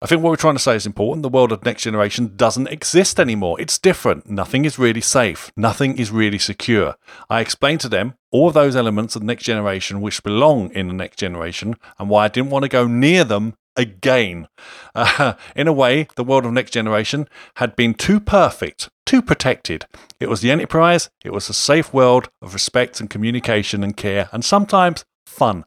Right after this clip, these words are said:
Sometimes fun," he said. Uh, Picard, uh, "The Federation, a union of planets bonded, uh, by shared democratic values, has taken an isolationist turn.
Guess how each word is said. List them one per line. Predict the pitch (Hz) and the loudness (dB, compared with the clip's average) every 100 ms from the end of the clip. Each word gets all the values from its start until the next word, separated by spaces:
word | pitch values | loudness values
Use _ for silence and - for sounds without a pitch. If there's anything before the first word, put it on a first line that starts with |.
| - | -6
Sometimes | - 262 254 - 98 90 - | 2 4 4 2 0 0 -6
fun," | - 87 76 - _ - | -4 -4 -4 -14 _ -10
he | |
said. | 101 82 - - - - | -8 -8 -10 -12 -12 -8
Uh, | - 135 139 | 2 4 4
Picard, | 143 156 175 208 - - - - - - - - | 2 4 4 2 -2 -20 -20 -20 -20 -20 -16 -2
uh, | 127 127 | 2 2
"The | 117 | 2
Federation, | - 151 143 135 139 | -2 2 2 2 -2
a | |
union | 131 131 127 | -2 0 -2
of | 117 | 0
planets | 123 123 - | -2 -2 -2
bonded, | 127 127 123 117 - | -2 0 -4 -6 -2
uh, | 117 113 110 | 2 4 2
by | 107 110 | 0 -2
shared | 104 - 120 117 - | 0 -2 0 0 -2
democratic | 117 117 117 107 101 | -4 -2 0 0 0
values, | 107 107 104 | -2 -2 -6
has | 104 | -6
taken | - 135 123 | -2 -2 -2
an | 143 | 0
isolationist | 185 - 143 131 - 107 - | 0 2 0 0 -4 -8 -4
turn. | - 175 175 | 2 4 4